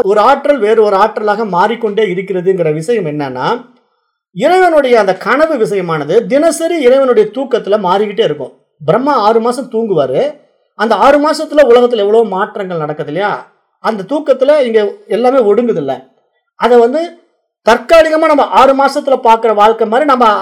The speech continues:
அரை நாள் தூங்குற வாழ்க்கையில நாம பாக்குறோம், உலகத்தை விட்டுடுறோம். ஆனா ஆறு மாசத்துல பாக்குற வாழ்க்கைங்கிறது நமக்கு ஒரு வருடம் என்ற கணக்கு எந்த அடிப்படையில காட்டப்படுது? உடம்பை விட்டுட்டு போன பிறகு பித்ருக்கள் அடுத்த வருடத்துக்கு மீண்டும்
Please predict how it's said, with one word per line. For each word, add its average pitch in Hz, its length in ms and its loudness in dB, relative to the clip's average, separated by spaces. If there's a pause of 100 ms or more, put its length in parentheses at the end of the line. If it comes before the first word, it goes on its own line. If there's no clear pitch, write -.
அரை 214 200 0
நாள் 254 260 2
தூங்குற 233 280 0
வாழ்க்கையில 208 460 0
நாம 196 260 -2
பாக்குறோம், 185 360 -4
உலகத்தை 190 300 -4
விட்டுடுறோம். 156 440 -8 (640)
ஆனா 254 180 2 (120)
ஆறு 285 220 4
மாசத்துல 302 460 2
பாக்குற 226 340 2
வாழ்க்கைங்கிறது 214 580 0
நமக்கு 208 280 -2
ஒரு 196 180 2
வருடம் 226 380 4
என்ற 202 200 -2
கணக்கு 202 340 -6
எந்த 196 160 -4
அடிப்படையில 185 380 -4
காட்டப்படுது? 170 560 -6 (500)
உடம்பை 247 280 2
விட்டுட்டு 226 320 0
போன 202 220 0
பிறகு 202 280 -2
பித்ருக்கள் 233 440 -2
அடுத்த 190 280 0
வருடத்துக்கு 202 480 -2
மீண்டும் 196 320 -4